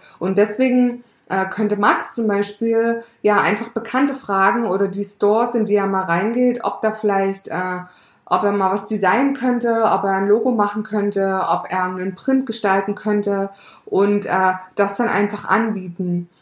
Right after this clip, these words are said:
Also am Anfang ist es wirklich so, dass ihr nach Aufträgen ein bisschen fragen müsst und dann, äh,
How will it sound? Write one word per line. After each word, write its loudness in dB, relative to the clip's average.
Also 2
am 2
Anfang 2
ist 0
es -6
wirklich 0
so, 0
dass -2
ihr 0
nach 0
Aufträgen 0
ein 0
bisschen -2
fragen 0
müsst -2
und 0
dann, 2
äh, 2